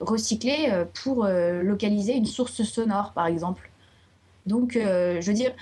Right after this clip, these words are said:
euh, la, le sens était différent, le sens, euh, sensoriel, euh,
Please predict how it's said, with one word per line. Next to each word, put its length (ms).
euh, 320
la, 960
le 240
sens 580
était 200
différent, 520
le 80
sens, 360
euh, 120
sensoriel, 560
euh, 100